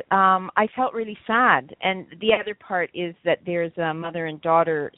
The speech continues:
scene in that mov-, the mother and daughter relationship is very, very powerful. And my mother has passed. So whenever I see that in a movie, it always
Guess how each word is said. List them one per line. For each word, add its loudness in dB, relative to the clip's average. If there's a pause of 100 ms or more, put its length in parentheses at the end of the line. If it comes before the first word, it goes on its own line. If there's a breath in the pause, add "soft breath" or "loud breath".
(100)
scene -2
in 0
that 2
mov-, -4
the 2
mother 2
and -8
daughter 2
relationship -4
is -10
very, 0
very 0
powerful. 2 (580 loud breath)
And 2
my 6
mother 4
has 2 (140)
passed. 4 (200)
So -8
whenever -6
I 0 (180)
see -10
that 6 (320)
in -6
a -4
movie, -4
it -6
always 0